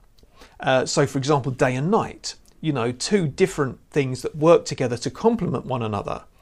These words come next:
And it's, it's kind of shows God, uh, something about what God is like, you know, that, um, that God is, uh, unity in diversity. You know, that there, there are three persons in God,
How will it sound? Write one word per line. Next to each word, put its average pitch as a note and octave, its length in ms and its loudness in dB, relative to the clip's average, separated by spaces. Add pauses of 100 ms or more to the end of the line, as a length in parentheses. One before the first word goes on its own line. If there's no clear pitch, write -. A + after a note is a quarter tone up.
(480)
And F3+ 140 4
it's, - 280 -2 (220)
it's F#3 160 2
kind - 260 0
of A#3 160 -2
shows B2 680 2
God, C#3+ 460 4 (260)
uh, - 160 -2
something E3 380 2
about C#3 340 0
what D3 280 2
God G3 200 4
is C3 200 -2
like, - 420 -8 (400)
you D3+ 100 -2
know, B2 180 0
that, - 340 -2 (360)
um, B2 460 -2
that C3+ 320 -2
God F3+ 240 6
is, A#2+ 300 0 (320)
uh, B2 240 -4 (200)
unity C#3+ 840 0
in C#3+ 180 -2
diversity. C#3 840 -2 (520)
You - 60 -8
know, C#3 100 2
that C3 200 0 (200)
there, C#3 320 2
there C3+ 200 0
are B2 60 -4
three D#3+ 240 2
persons D3+ 440 2
in A#2+ 120 -6
God, A2 380 0